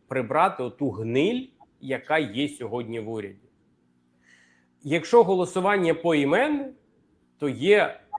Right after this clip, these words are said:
хоч невеликий, але цей шанс є, і він набагато більше і на більш ефект-, на-, на-, набагато більш ефективніше, ніж сьогодні, туди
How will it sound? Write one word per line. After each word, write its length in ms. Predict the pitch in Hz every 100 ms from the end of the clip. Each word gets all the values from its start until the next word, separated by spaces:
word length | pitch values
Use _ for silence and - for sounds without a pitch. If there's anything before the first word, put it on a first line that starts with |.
| _
хоч 320 | - 180 - 117
невеликий, 760 | 117 143 160 175 226 156 135
але 260 | - 120 123
цей 240 | - 147
шанс 400 | 143 143 131 123 -
є, 160 | 139
і 40 | 143
він 140 | 120
набагато 440 | 120 120 120 123 113
більше 520 | 123 120 - 117 113
і 140 | 120
на 100 | 113
більш 300 | 110 113 107
ефект-, 280 | 113 - 107 127
на-, 160 | 123
на-, 140 | 123 123
набагато 440 | 120 120 117 117
більш 220 | 117 117
ефективніше, 580 | 110 113 - 123 113 110
ніж 140 | 110 107
сьогодні, 500 | - 120 185 139 - _ _ _ _ -
туди 320 | 170 156